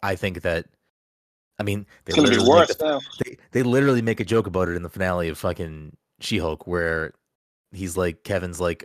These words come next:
Speaker 1: "Can you, can you turn into, you know, Jennifer? Because we don't have the budget for that. The animators have already moved on to something else." And then you hear fucking the Wakanda, like, music.
Speaker 2: Right.
Speaker 1: I, I don't, like, the,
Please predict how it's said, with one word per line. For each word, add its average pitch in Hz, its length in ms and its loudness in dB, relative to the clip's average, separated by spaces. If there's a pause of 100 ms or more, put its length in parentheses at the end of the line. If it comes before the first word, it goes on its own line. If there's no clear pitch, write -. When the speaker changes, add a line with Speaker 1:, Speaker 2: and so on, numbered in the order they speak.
(140)
Speaker 1:
"Can 90 160 -12
you, 90 380 -6
can - 120 -16
you 104 180 -8 (100)
turn 104 180 -2
into, 98 560 -4
you 110 140 -10
know, 85 240 -8 (120)
Jennifer? 101 380 -2
Because 90 420 -6 (400)
we 98 80 -4
don't 92 120 0
have 87 140 -2
the 90 60 -10
budget 85 260 -2
for 90 80 -12
that. 80 200 -4
The 85 220 -6 (260)
animators 101 300 -2
have 90 120 -8
already 90 180 0
moved 87 240 -6
on 87 120 0
to 82 80 -8
something 85 240 -6
else." 82 220 -6
And 85 80 -6
then 85 80 -8
you 82 80 -6
hear 87 140 -2 (280)
fucking 87 340 -6
the 80 80 -6
Wakanda, 82 440 -6
like, 78 260 -6 (760)
music. 87 480 -8
Speaker 2:
Right. 101 140 0
Speaker 1:
I, 87 180 -6
I 85 40 -6
don't, 90 180 -8
like, 85 160 -4
the, 85 260 -4